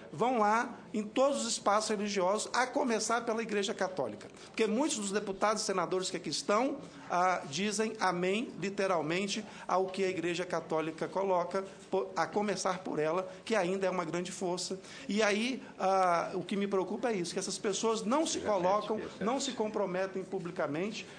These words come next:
Speaker 1: nos bastidores vão lá, fazem uma colocação conosco, mas na hora que a gente vai pegar a assinatura, a, a coisa é bastante complexa.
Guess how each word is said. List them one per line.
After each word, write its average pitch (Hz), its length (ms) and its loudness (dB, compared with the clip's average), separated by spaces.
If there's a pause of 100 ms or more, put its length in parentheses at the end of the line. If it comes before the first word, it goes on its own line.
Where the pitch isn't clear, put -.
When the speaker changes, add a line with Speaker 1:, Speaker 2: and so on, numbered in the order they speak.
Speaker 1:
nos 185 160 0
bastidores 196 800 2 (160)
vão 180 160 2
lá, 226 300 4 (160)
fazem 202 360 2
uma 196 140 0
colocação 185 680 0 (220)
conosco, 208 600 2
mas 196 180 0
na 190 80 4
hora 185 100 2
que 196 60 -4
a 190 40 -4
gente 185 100 -6
vai 175 140 0
pegar 165 260 0
a - 20 2
assinatura, 185 760 -2 (260)
a, 160 280 0
a - 20 0
coisa 175 320 0
é 165 200 0
bastante 156 360 -2
complexa. 135 560 -6